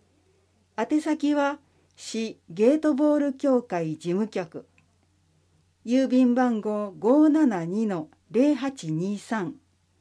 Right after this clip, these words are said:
下北町十六番十六号、市立市民体育館内、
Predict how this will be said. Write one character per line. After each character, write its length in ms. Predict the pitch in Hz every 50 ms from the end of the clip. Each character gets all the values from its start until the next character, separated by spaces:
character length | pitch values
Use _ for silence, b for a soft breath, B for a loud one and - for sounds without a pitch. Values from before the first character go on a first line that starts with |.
| _ _ _ _ _ _ _ _ _ _ _ _
下 440 | - - - 262 254 254 302 311 302
北 280 | 311 302 302 294 294
町 320 | 294 - 233 208 208 202 175
十 280 | 156 220 262 294 311
六 300 | 311 311 311 311 311 294
番 260 | 233 196 170 156 151
十 240 | 147 170 185 220 240
六 300 | 247 233 233 - 226 208
号、 300 | 180 175 165 160 - - _ _ _ _ _ _ _ _ _ _ _ _
市 200 | - - 277 285
立 380 | 262 262 247 - - 185 185 185
市 220 | - - 214 202
民 320 | 220 277 311 311 302 302 -
体 320 | 320 294 294 294 285 285
育 220 | 269 - 294 262
館 200 | 269 - 269 254
内、 420 | 233 220 180 165 165 160 151 -